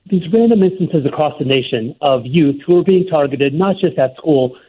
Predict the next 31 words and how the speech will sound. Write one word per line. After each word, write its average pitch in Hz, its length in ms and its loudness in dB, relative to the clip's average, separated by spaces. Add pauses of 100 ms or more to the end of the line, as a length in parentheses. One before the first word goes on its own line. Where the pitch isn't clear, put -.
(140)
but 151 120 -2
also 143 300 0
online. 147 520 0
And 147 100 2
it 180 40 4
was 190 160 2
relatively 190 540 2
new 170 200 2
when 120 160 0
it 120 40 -2
was 113 140 -6
happening 127 460 -4 (280)
when 131 140 -4
I 120 100 2
was 120 140 -2
in 127 140 -2
grad 120 260 -2
school. 120 260 -6
And 117 140 -10
so, 120 280 -2 (400)
um, 123 220 -6
I 147 100 0
thought 165 180 -2
to 156 60 -6
myself 151 360 0
with 139 80 -4
my 139 120 0
colleague, 135 360 -2
Doctor 135 260 -4
Justin 131 340 -4
Patchen, 139 520 -4